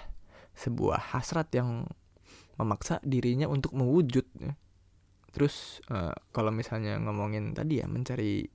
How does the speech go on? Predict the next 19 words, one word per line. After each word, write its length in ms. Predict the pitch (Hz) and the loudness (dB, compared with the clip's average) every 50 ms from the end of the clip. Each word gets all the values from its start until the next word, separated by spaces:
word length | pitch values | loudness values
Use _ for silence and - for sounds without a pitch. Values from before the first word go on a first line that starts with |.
| - - - | -18 -10 -6
pasangan 600 | - 110 - - - 107 117 117 87 71 78 - - | -4 -4 -4 -2 -2 0 0 0 0 -2 -4 -6 -6
gitu 320 | - 85 - - - - - | -6 -6 -6 -6 -6 -6 -6
ya. 80 | - - - - - - - - - - - - - - - | -6 -10 -14 -20 -20 -20 -20 -20 -20 -20 -20 -20 -20 -12 -6
Ini 280 | - 120 117 113 107 - - - _ - - - - - | -4 -2 -2 -2 -4 -6 -8 -14 _ -20 -20 -20 -10 -6
yang 240 | 113 110 104 107 | -4 -2 -2 0
gua 120 | 107 107 101 | 0 0 0
maksud 280 | 92 98 - - - - | 0 -2 -4 -4 -6 -4
tadi 280 | - 110 107 104 - - | -2 -2 -2 0 0 0
di 120 | - - - | 0 -2 0
awal, 400 | - - - 50 53 - - - | 0 0 0 2 2 2 2 2
yang 360 | 58 57 55 - - - - - - - | 0 0 -2 -2 -4 -4 -4 -4 -6 -6
soal 640 | - 107 - - - 113 113 123 135 147 156 170 175 - - - - - - - - - - - - - - | -4 -4 -4 0 0 0 0 2 0 0 -2 -4 -6 -10 -18 -20 -20 -20 -20 -20 -20 -20 -20 -20 -20 -8 -4
kenapa 400 | 117 117 107 - - 147 143 - | -2 0 0 0 0 0 0 0
kita 360 | - 131 - 123 127 - - - - - - - - _ - - - - - - - - - | 0 -2 0 0 0 -2 -2 -6 -14 -20 -20 -20 -20 _ -20 -20 -20 -20 -20 -20 -20 -6 0
menyukai 600 | 123 117 113 113 117 117 - 110 107 127 147 - - - - - - - - | 0 2 2 2 0 0 2 2 4 4 4 4 0 -6 -16 -18 -10 0 2
hal 120 | 120 117 113 | 4 4 4
yang 320 | 110 107 117 127 135 - - | 4 2 0 -2 -4 -6 -4
kita 200 | - - - 110 | -4 -2 0 0
sukai. 480 | - - - - 104 127 127 90 - | -2 -2 -2 2 2 4 4 2 0